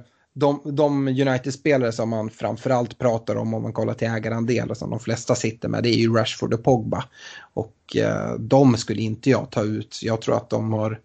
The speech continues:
eh, de kan mycket väl ta poäng mot Liverpool, även fast Liverpool är bra. Eh, Palace och femton, jättebra matcher. Arsenal borta kan de <laughs> definitivt ta poäng mot.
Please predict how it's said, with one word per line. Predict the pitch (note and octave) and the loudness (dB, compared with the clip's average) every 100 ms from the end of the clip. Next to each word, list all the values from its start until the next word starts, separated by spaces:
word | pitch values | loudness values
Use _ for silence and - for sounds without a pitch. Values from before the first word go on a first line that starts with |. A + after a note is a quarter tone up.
| _ - - _ | _ -20 -20 _
eh, | - E2+ G#2+ - G2+ | -6 -4 -4 -6 -4
de | A#2 B2+ | 4 4
kan | B2+ B2+ | 6 6
mycket | B2 - B2 | 6 2 2
väl | C3+ B2+ | 2 4
ta | A#2+ | 0
poäng | A#2 A#2 A2 | 2 2 2
mot | G#2+ A#2+ | -2 -2
Liverpool, | A#2 A2+ A#2 C3 B2 | -2 -2 2 2 4
även | A#2 | 0
fast | A2+ A2+ | -4 -4
Liverpool | A2+ A2 A2 A2 | -4 -2 -4 -2
är | |
bra. | A2 A2 B2+ C3 _ _ _ | 0 2 2 0 _ _ _
Eh, | G#2+ A2 A2 A2+ | -4 -2 0 -2
Palace | A2+ C3 B2 A#2+ A#2 A#2 | 0 2 4 2 0 -2
och | |
femton, | A2+ B2 B2 C3 A#2+ | 0 0 0 -2 -2
jättebra | A2 - - A2+ B2 | -4 -6 -6 0 2
matcher. | A#2+ A#2 - - B2 C3 - - | 2 0 -4 -2 0 -2 -8 -12
Arsenal | - A2+ A2+ - A#2 A2+ | -4 -2 -2 -2 -2 0
borta | A2+ A2+ - _ A#2+ B2 A#2 - | 0 -2 -4 _ 2 2 0 -4
kan | A2 A2 | -2 -2
de | A2 A2 A2+ | -2 -2 -2
<laughs> | |
definitivt | A2+ A#2 - A#2+ A#2 A#2+ - | -2 -2 -2 -4 0 0 2
ta | A#2 | 0
poäng | A#2+ A#2 A2+ C3 | 2 2 -2 -2
mot. | A#2+ A#2+ | -2 -2